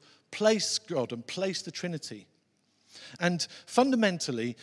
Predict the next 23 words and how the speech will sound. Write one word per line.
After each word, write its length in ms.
there's 160
always 460
been 260
this 200
war, 540
and 160
you'll 140
have 100
felt 320
this, 160
'cause 140
I 100
reckon 400
maybe 260
half 440
the 100
room, 360
we 80
could 160
maybe 300
split 340
the 100
room, 220